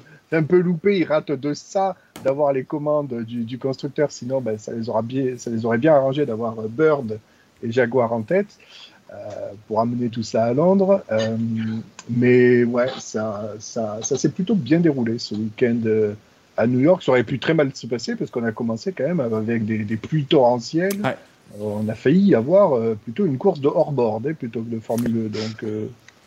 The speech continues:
Speaker 2: On, on, on
Speaker 1: c'est,
Speaker 2: avait des
Speaker 1: c'est
Speaker 2: alertes,
Speaker 1: dommage,
Speaker 2: hein.
Speaker 1: j'aurais bien aimé, moi. J'aurais bien aimé de voir des, des Formule E un peu évoluer sous la pluie. Pas pour, euh,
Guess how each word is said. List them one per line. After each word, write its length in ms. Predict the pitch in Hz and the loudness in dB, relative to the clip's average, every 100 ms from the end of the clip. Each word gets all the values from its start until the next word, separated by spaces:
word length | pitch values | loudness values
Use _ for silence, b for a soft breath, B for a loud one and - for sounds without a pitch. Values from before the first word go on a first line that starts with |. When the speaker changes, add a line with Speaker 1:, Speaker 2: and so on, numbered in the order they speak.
| _ _ _ | _ _ _
Speaker 2:
On, 60 | 123 | -8
on, 280 | 104 104 - | -4 -6 -8
on 140 | 82 117 | -4 2
Speaker 1:
c'est, 60 | |
Speaker 2:
avait 120 | 135 170 | 4 4
des 80 | 127 | 4
Speaker 1:
c'est 60 | |
Speaker 2:
alertes, 180 | 139 151 | 4 6
Speaker 1:
dommage, 300 | 165 214 254 | 6 4 4
Speaker 2:
hein. 20 | |
Speaker 1:
j'aurais 220 | 185 151 143 | 2 2 2
bien 160 | 220 | 2
aimé, 200 | 196 151 | 2 0
moi. 180 | 135 113 | -2 -6
J'aurais 160 | 113 117 | -6 -6
bien 140 | 170 | -6
aimé 200 | 190 170 | -6 -8
de 80 | 160 | -10
voir 160 | 135 139 | -6 -6
des, 120 | 120 | -6
des 140 | 110 | -8
Formule 400 | 117 151 139 135 151 | -8 -6 -6 -4 -4
E 240 | 214 208 _ | -4 -4 _
un 60 | 131 | -8
peu 200 | 123 196 | 2 4
évoluer 440 | 151 131 135 156 | 4 0 -2 -2
sous 220 | 190 - 151 | -2 -4 2
la 120 | 147 | 2
pluie. 340 | - 156 160 b b _ | 2 -4 -4 b b _
Pas 220 | 185 190 | 2 2
pour, 480 | 185 165 180 156 120 | 2 -2 0 2 0
euh, 420 | 120 117 117 113 | 0 -2 -2 -4